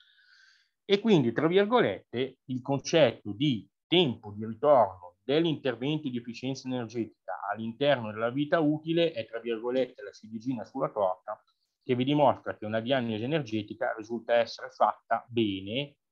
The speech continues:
e di conseguenza rappresenta uno strumento importante per l'impresa per scegliere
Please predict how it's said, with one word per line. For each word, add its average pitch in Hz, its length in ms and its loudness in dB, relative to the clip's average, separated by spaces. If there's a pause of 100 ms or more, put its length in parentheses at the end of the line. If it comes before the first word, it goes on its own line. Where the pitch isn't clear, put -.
e 131 120 -2
di 139 100 -2
conseguenza 147 1040 0
rappresenta 120 680 -2
uno 110 160 -6
strumento 117 480 -6
importante 113 640 -4
per 127 160 -4
l'impresa 123 540 -4
per 190 260 0
scegliere 95 680 -4